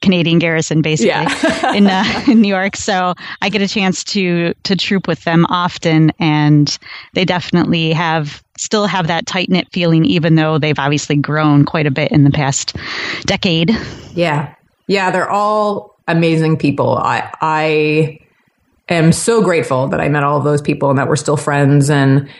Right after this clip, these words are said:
Speaker 2: and that when I go home, I s-, can still see them regularly and they still consider me part of the Garrison, even though I actually moved away from Toronto, God, uh, se-, eight years ago. Yeah, I left Toronto.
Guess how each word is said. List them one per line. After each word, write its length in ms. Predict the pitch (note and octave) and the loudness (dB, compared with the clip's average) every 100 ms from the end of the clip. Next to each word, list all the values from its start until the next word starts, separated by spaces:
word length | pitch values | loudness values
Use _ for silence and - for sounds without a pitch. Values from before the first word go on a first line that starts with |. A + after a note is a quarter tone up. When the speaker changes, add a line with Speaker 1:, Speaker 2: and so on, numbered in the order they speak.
| - - | -14 -2
Speaker 2:
and 200 | D3 C#3+ | 2 2
that 260 | B2+ - | 0 -2
when 160 | E3 F#3+ | 0 2
I 100 | E3+ | 2
go 160 | E3 E3 | 0 2
home, 260 | F3 E3+ | 2 2
I 60 | D3+ | 0
s-, 140 | D3 | -2
can 160 | - D#3 | 0 0
still 280 | - E3 D#3+ | 0 0 0
see 240 | - D#3+ | 0 0
them 320 | D3 D3+ D3+ | 2 2 2
regularly 760 | D3 C#3+ C#3 C#3+ C#3 C#3 C3+ C3 | 2 2 2 2 2 2 2 0
and 400 | - C3+ C3 C3 | 0 0 2 4
they 140 | C3+ | 4
still 320 | B2+ - E3 | 2 0 0
consider 400 | D#3+ F3 - D#3+ | 2 2 2 2
me 100 | D3+ | 2
part 200 | D3 C#3+ | 2 0
of 60 | C#3 | 0
the 60 | C3+ | 2
Garrison, 380 | C3 C3 C#3 C3+ | 0 2 0 2
even 220 | G#3 G#3+ | 2 2
though 120 | G3+ | 2
I 60 | F#3+ | 0
actually 340 | F#3+ F#3+ F#3+ | -2 0 2
moved 180 | F#3 F3 | 2 2
away 160 | E3+ | 0
from 160 | E3 E3+ | 0 -2
Toronto, 600 | - E3+ E3 D#3+ D#3 D#3+ - - - - _ | 0 0 0 0 0 -2 -8 -20 -20 -20 _
God, 480 | - F#3 G#3 E3 D3 | -2 0 0 0 -2
uh, 720 | C3+ E3+ D#3+ D3+ D3 C#3 A#2 - _ - - | -2 -2 -2 -2 -2 -2 -4 -8 _ -10 -8
se-, 800 | - - - - - G#3+ G3+ - | -8 -8 -8 -8 -4 -2 -2 -2
eight 260 | G#3+ B3 | -2 0
years 240 | G3 G3+ G3 | 2 2 2
ago. 320 | C#3+ A#2+ A#2+ C3+ - _ _ - | 0 0 0 -2 -6 _ _ -8
Yeah, 160 | C#3 C3 | -2 0
I 100 | C3 | 0
left 240 | B2+ B2+ | 0 -2
Toronto. 560 | C#3 C3 B2 A#2+ C3+ | -2 0 2 2 2